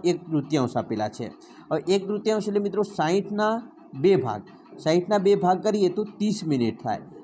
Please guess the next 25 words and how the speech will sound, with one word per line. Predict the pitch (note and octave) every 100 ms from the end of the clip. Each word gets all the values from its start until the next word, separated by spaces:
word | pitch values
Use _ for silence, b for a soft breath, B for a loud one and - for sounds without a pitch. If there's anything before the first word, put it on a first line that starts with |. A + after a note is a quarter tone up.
| -
તો | F#3+
અહીંયા | G#3+ A3+
ત્રીસ | A3+ A#3+ A#3+
મિનિટ | F3 B2 A2+
એટલે | - F3+
કે | F#3+
બે | D#3+ F3+ A3+
કલાકને | G3 F#3+ F3 G3
ત્રીસ | F#3+ A3+ A3+
મિનિટ. | F3 A#2+ G#2 - -
તો | E3+
જોઈએ | D3 A#3+ D#3+
તો | B2 F3 F3 - -
ત્રણ | F3
વાગ્યા | G3+ A3 A3 E3
છે | D#3
તો | D3 D#3+
બે | D#3+ D3+ F3+
કલાક | F#3 F#3 D3+
એટલે | E3
પાંચ | E3 F3 G#3+ - B B B -
અને | E3+
પછી | F#3+ E3+ E3 G#3+ A3
અડધો | D3+ D3+ G3+
કલાક | E3+ C3+ G2+